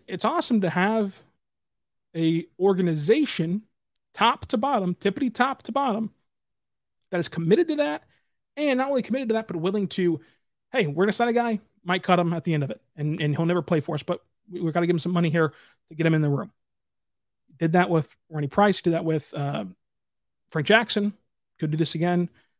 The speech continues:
with Jack White. There's a, there's some precedent for it, albeit not very likely. There is some precedent for it, uh, in the past. And Jack White could make this roster. Like, he, he is good enough to make this roster, but I wouldn't Sharpie it in.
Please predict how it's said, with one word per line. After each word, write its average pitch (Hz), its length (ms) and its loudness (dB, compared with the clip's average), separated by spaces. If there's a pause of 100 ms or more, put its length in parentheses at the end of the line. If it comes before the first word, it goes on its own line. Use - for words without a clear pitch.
(120)
with - 100 -14
Jack 147 280 0
White. - 160 -14
There's 170 220 0
a, - 40 4
there's 180 300 4
some 254 300 2
precedent 226 520 2
for 147 240 4
it, - 80 -4 (760)
albeit 175 460 4
not 165 240 2
very 208 240 6
likely. 208 560 0 (340)
There 165 100 -4
is 208 120 2
some 233 380 4
precedent 196 460 0
for 196 200 -20
it, - 920 -20
uh, - 20 -4
in 160 100 -2
the 151 80 2
past. - 440 -12 (720)
And 285 100 4
Jack 359 220 4
White 339 180 4
could 302 160 2
make 277 140 2
this - 160 0
roster. 208 360 -2 (140)
Like, 175 100 -20
he, 185 100 -6
he 254 180 2
is 220 100 0
good 247 160 -4
enough 220 240 -2
to 208 80 0
make 196 140 0
this 165 160 -6
roster, 165 420 -6 (560)
but 226 280 2 (840)
I 214 120 8
wouldn't 220 300 4
Sharpie 175 600 4
it 127 80 -2
in. - 140 -12